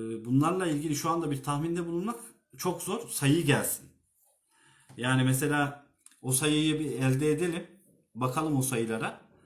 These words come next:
Ona göre konuşalım. Tamam mı arkadaşlar? İcra yüksek kapatacaktır. Tabii sekiz yüz kişilik bir alımdan bahsediliyordu eğer öyleyse. Yani yüksekten kastım yetmiş dört, yetmiş beş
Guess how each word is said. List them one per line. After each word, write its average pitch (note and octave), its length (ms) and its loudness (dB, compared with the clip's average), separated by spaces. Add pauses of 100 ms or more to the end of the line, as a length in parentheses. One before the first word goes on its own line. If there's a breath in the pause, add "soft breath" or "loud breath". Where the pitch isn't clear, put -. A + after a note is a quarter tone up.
(320 soft breath)
Ona C3+ 240 2
göre B2 260 0
konuşalım. F2+ 460 -10 (600)
Tamam D#3 280 -4
mı A#2+ 60 -6
arkadaşlar? - 560 -12
İcra D3 360 0
yüksek D3+ 360 -4
kapatacaktır. A2 720 -8 (420 soft breath)
Tabii C3+ 240 0 (380)
sekiz C3+ 340 -2
yüz C#3 160 -4
kişilik C3+ 320 -4
bir C3+ 80 0
alımdan C3 460 4
bahsediliyordu F#2+ 640 -4
eğer G#2 200 -4
öyleyse. A2+ 640 0 (340 soft breath)
Yani A#2 200 2
yüksekten C3+ 500 -2
kastım D#3+ 440 -6
yetmiş A#2 400 -8
dört, F#2+ 220 -12
yetmiş A#2 400 -10
beş - 380 -10